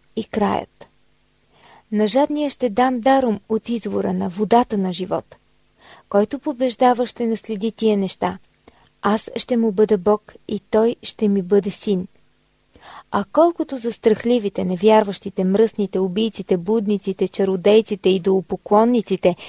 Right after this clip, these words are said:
и всичките лъжци – Тяхната участ ще бъде в езерото, което гори с огън и жупел. Това е втората смърт.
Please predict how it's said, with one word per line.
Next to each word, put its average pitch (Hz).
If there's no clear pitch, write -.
и 220
всичките 254
лъжци – 226
Тяхната 233
участ 214
ще 214
бъде 214
в 190
езерото, 208
което 269
гори 220
с 208
огън 202
и 196
жупел. 196
Това 202
е 214
втората 202
смърт. -